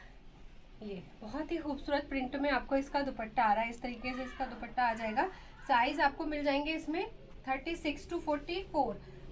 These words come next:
थर्टी सिक्स to फ़ोर्टी फ़ोर, इस तरीके से इसका look आएगा। और ये इसका pocket look है। Uh, size आपको थर्टी सिक्स to फ़ोर्टी फ़ोर, price इसका होने वाला है sixteen fifty free shipping, sixteen fifty free shipping इसका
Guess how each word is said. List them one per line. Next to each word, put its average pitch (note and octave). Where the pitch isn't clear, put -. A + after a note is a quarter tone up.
थर्टी C#4
सिक्स E4+
to F4+
फ़ोर्टी D#4+
फ़ोर, D#4+
इस G#4+
तरीके D4
से E4+
इसका D#4+
look C#4
आएगा। C4
और A#3+
ये D4
इसका D4+
pocket B3+
look G3
है। F3+
Uh, A3+
size C4+
आपको D#4+
थर्टी D4+
सिक्स D#4
to E4
फ़ोर्टी D#4
फ़ोर, E4
price C#4+
इसका D4+
होने D4+
वाला D4+
है E4+
sixteen D#4
fifty F4+
free C#4+
shipping, G3+
sixteen D#4
fifty E4
free C#4+
shipping C#4+
इसका F4+